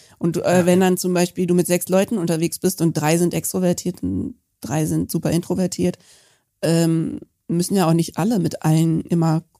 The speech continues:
Speaker 1: kuscheln und so. Also man könnte da ja viel Platz einräumen für wie unterschiedlich
Speaker 2: Mhm.
Speaker 1: auch Leute so sind. Aber ich meine, der Gedanke, dass jetzt tatsächlich man seine eigen-, also man könnte ja auch sagen, äh, es gibt irgendwie eine tolle Grundbandbesetzung.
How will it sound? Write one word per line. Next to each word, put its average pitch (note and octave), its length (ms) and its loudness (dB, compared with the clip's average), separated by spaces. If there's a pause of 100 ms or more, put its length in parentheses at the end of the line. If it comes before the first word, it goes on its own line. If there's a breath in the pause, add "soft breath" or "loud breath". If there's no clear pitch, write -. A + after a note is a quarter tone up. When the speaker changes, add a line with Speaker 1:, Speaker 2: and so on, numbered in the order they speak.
Speaker 1:
kuscheln - 640 -6
und - 140 -8
so. - 60 -6
Also D#3 280 0 (1000 soft breath)
man E3+ 180 0
könnte G3 240 2
da F3+ 140 4
ja F3 160 2
viel F#3 180 0
Platz - 380 -2
einräumen E3 760 -2
für E3 300 -2
wie E3 140 0
unterschiedlich - 1080 -4 (720)
Speaker 2:
Mhm. C3 220 -6
Speaker 1:
auch E3 120 0
Leute D#3+ 340 0
so D#3+ 120 -4
sind. E3 200 -2 (280 loud breath)
Aber G3 120 4
ich F#3+ 80 4
meine, G3 120 2
der G3 100 4
Gedanke, G3 340 2
dass F3 200 -2
jetzt F3 200 -4
tatsächlich F3+ 380 0
man D#3+ 240 2
seine D#3+ 300 0
eigen-, E3+ 540 -2
also D#3+ 260 2
man D#3+ 180 2
könnte G3+ 220 2
ja E3 60 4
auch E3 80 -2
sagen, D#3+ 360 -2 (880)
äh, D#3 140 2
es D3 160 0
gibt - 260 -4
irgendwie E3 220 2
eine D#3 140 2
tolle F3 480 4
Grundbandbesetzung. F3 1500 0